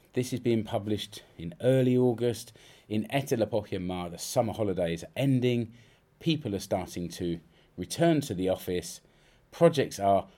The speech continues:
hopefully about to restart, and work can begin again anew. And clearly, this podcast and this blog has started as well. I'm hoping to bring you a combination of solo shows and interviews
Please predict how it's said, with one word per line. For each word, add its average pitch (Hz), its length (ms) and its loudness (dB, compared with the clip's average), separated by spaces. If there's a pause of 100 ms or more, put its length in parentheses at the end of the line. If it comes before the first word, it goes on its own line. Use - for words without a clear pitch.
hopefully 110 720 0 (420)
about 95 280 4
to 92 120 -8
restart, 135 560 0 (500)
and 107 220 0
work 127 420 8 (220)
can 104 120 -2
begin 92 300 0
again 82 440 -6
anew. 76 440 -10
And 90 320 -6 (240)
clearly, 90 400 0 (360)
this - 120 -10
podcast 139 600 -2
and 147 100 -2
this 147 100 -4
blog 147 360 4 (380)
has 104 160 2
started 87 520 -2 (240)
as 90 180 -6
well. 82 280 0 (520)
I'm 143 220 2
hoping 147 380 2
to - 100 -12
bring 113 220 2
you 101 320 2 (260)
a - 60 -14
combination 113 640 2
of 85 80 -6
solo 123 360 4
shows 147 600 0
and 151 260 0
interviews 110 680 2